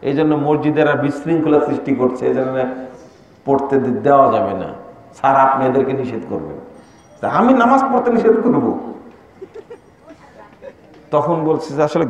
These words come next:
ঘটনা কি বলেন তো?" বলছে, "না, এটা মাযহাব মানতে হবে, এটা তো চার ইমামে স্বীকৃতি দিয়েছে।" কিভাবে? এখন ডিসি সাহেবকে ঊর্ধ্বতন কর্মকর্তা তাকে একটা বুঝ দিয়েছে, যখন দ্বন্দ্ব লাগে সৌদি আরবে,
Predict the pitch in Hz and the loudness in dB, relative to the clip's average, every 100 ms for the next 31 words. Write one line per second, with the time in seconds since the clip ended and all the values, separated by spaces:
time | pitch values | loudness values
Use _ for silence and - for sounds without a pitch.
0 | 101 147 175 233 214 185 156 160 156 151 | -4 -4 0 2 2 2 2 2 2 -2
1 | 156 - - - - - - - 202 254 | -4 -8 -14 -20 -20 -20 -12 0 2 4
2 | 277 269 269 - 175 190 202 185 262 - | 6 4 4 2 2 0 2 2 2 2
3 | 202 233 247 - 247 254 254 247 - - | 2 2 2 2 4 6 6 4 2 -8
4 | - 196 233 - 247 240 277 285 294 294 | -4 -2 0 0 2 4 4 2 2 0
5 | 294 - 311 302 330 302 214 202 139 - | 0 -4 -4 0 0 2 2 2 2 -2
6 | - - - - - - 185 156 185 196 | -4 -14 -18 -20 -20 -8 -2 2 2 2
7 | 220 - - - - - - - - - | 0 -2 -10 -16 -20 -20 -20 -20 -20 -20
8 | - - 175 202 196 170 160 165 185 196 | -6 0 2 2 2 2 2 2 -2 4
9 | 185 185 185 170 117 - - - - - | 4 4 2 2 2 -4 -16 -20 -20 -12
10 | - 170 160 170 180 170 170 175 175 165 | 0 2 4 2 2 2 4 2 2 2
11 | - 160 165 156 185 170 170 135 190 170 | 2 0 2 2 2 0 0 2 2 2
12 | 135 151 - 110 - - - - - - | 2 2 2 -4 -8 -14 -20 -20 -20 -8
13 | 120 120 202 185 151 123 151 185 208 226 | -2 0 2 0 0 0 2 2 4 6
14 | 220 196 185 180 - 170 160 160 151 139 | 6 4 2 0 0 -2 2 2 2 4